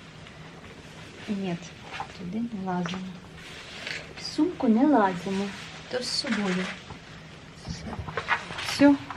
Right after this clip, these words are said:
вдягнуті. Так, ну, отак ми догуляли вже до під'їзду, де ми,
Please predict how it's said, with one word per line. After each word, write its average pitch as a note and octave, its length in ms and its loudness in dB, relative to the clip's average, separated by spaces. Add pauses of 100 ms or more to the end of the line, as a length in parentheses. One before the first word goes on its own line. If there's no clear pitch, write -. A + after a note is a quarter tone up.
(300)
вдягнуті. C4 560 12 (3250)
Так, G3+ 360 6 (240)
ну, B3+ 280 12 (240)
отак D#4 400 6
ми C4+ 200 12 (540)
догуляли G#3+ 840 12
вже C4 360 10 (580)
до B3+ 200 12
під'їзду, A#3+ 840 12 (280)
де A#3+ 220 12
ми, B3 220 12